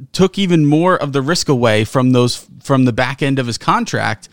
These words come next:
where exactly to your point and the point I was trying to make was you really have, virtually have three years of where you need to win that World Series with him. And now, if you dish him out for a bigger piece and you hope he's still effective after a few years,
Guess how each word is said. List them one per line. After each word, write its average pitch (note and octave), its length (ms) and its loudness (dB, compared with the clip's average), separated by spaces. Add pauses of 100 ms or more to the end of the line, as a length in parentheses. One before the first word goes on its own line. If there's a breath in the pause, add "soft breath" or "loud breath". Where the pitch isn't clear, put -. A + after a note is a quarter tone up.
(320 loud breath)
where C#3 480 0
exactly D3 580 -2
to C#3 160 -6
your D3 180 0
point F3 340 -2
and B2+ 140 0
the A#2+ 60 -2
point D3 280 -2
I D3 100 -2
was F#3 120 -4
trying C3+ 200 -4
to A#2+ 80 -4
make A#2 200 -4
was A#2+ 220 -2 (380 loud breath)
you F3+ 180 0
really G#3+ 320 2
have, B2+ 380 -2 (240)
virtually C#3 560 -2
have A2 260 -6
three D3+ 200 0
years C#3+ 360 0
of G#2+ 160 -2
where A2+ 140 2
you A2 340 -4
need C3+ 240 0
to B2+ 140 -2
win B2 220 -2
that A#2 180 -4
World A2 240 -4
Series D3 520 -4 (360 loud breath)
with F3 160 -2
him. G#3 300 -2 (400 soft breath)
And C#3+ 180 0
now, D#3 500 0 (140)
if C#3 180 -4
you C#3 80 -8
dish D#3 280 -2
him C#3+ 80 0
out F#3 200 -2
for C3+ 200 -2
a A#2+ 40 -2
bigger C#3+ 280 -2
piece F3 500 -4
and C3+ 160 0
you C3 60 0
hope F3+ 200 0
he's D3+ 120 0
still D#3+ 200 -2
effective D3+ 400 -2
after A2+ 280 0
a G#2 40 -2
few A#2+ 200 -6
years, A2 420 -4